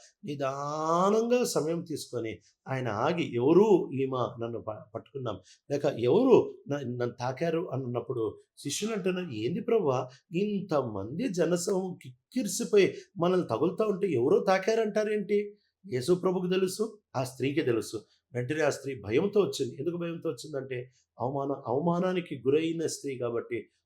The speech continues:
అవమానం పాలవుతుందా, లేకపోతే, ఆహ్, ఏమవుతుందా అనే భయంతో వచ్చింది. అయితే యేసు ప్రభు, "అమ్మా, నీ విశ్వాసం నిన్ను స్వస్థపరిచింది." ఆమె ఎప్పుడైతే మొత్తం చెప్పుకుంటా వచ్చిందో, అప్పుడు,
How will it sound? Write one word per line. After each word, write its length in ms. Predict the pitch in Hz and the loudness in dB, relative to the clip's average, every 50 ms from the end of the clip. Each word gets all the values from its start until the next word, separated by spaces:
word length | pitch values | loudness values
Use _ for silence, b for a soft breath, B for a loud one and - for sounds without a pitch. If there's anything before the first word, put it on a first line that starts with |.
| _ - | _ -12
అవమానం 400 | 98 113 123 139 139 151 143 135 127 | -8 -6 -6 -4 -4 -6 -6 -6 -4
పాలవుతుందా, 640 | 127 123 123 127 123 120 - 123 113 110 107 107 107 b b b b _ - | -4 -2 -2 -2 -2 -2 -4 -4 -2 -2 -2 -4 -4 b b b b _ -4
లేకపోతే, 760 | 127 127 127 131 127 131 123 120 127 120 113 107 101 B B B B _ _ - | -2 -2 -2 -4 -6 -6 -6 -4 -2 0 0 0 -2 B B B B _ _ -6
ఆహ్, 300 | 123 123 113 113 117 - - | -4 -2 -2 -4 -4 -6 -8
ఏమవుతుందా 680 | 120 113 127 156 196 196 190 185 - 175 170 170 160 - - | -2 0 2 2 4 2 2 2 2 4 4 4 0 0 0
అనే 180 | 127 123 139 123 | -2 -4 -4 -6
భయంతో 540 | 120 101 95 104 127 175 233 - - 233 | -8 -8 0 2 2 2 2 4 4 4
వచ్చింది. 480 | 214 151 - - 143 139 113 104 101 - - 104 | 4 4 4 0 -4 -2 -2 -4 -4 -6 -8 -8
అయితే 340 | 107 - 131 110 98 B B B B _ _ _ | -6 -2 -2 -2 -2 B B B B _ _ _
యేసు 220 | 123 127 123 - 143 | -6 -4 -4 -4 -6
ప్రభు, 400 | 127 - 131 120 120 117 117 - - | -6 -6 -4 -4 -4 -4 -6 -8 -10
"అమ్మా, 380 | 95 104 127 143 131 - - - _ _ _ - 117 | -4 0 2 2 2 0 -2 -8 _ _ _ -14 -10
నీ 120 | 120 120 | -8 -6
విశ్వాసం 640 | 117 107 107 - - 147 156 185 185 185 202 196 185 | -4 -4 -4 -4 -2 2 2 2 4 2 0 0 0
నిన్ను 180 | 165 147 135 | 0 0 -2
స్వస్థపరిచింది." 1000 | 117 - - 117 107 - - 135 - 143 - - - 135 127 123 123 113 101 - _ _ _ _ _ - | -2 -4 -6 -8 -10 -10 -8 -6 -6 -6 -6 -6 -10 -10 -8 -6 -6 -6 -6 -8 _ _ _ _ _ -4
ఆమె 140 | 147 165 170 | -2 0 0
ఎప్పుడైతే 300 | 147 - 208 233 - - | 0 0 -2 0 0 0
మొత్తం 460 | 165 143 - - - _ - 220 233 | 0 0 -2 -4 -4 _ 2 2 2
చెప్పుకుంటా 520 | 202 190 170 - - - 196 185 175 190 175 | 2 2 0 0 0 -2 0 4 4 6 6
వచ్చిందో, 560 | - 165 - 143 131 120 127 127 107 B B B B B _ - | 4 2 0 -2 2 4 4 4 4 B B B B B _ 0
అప్పుడు, 520 | 123 120 - 135 131 123 120 113 101 87 | 0 0 4 4 6 6 6 6 4 2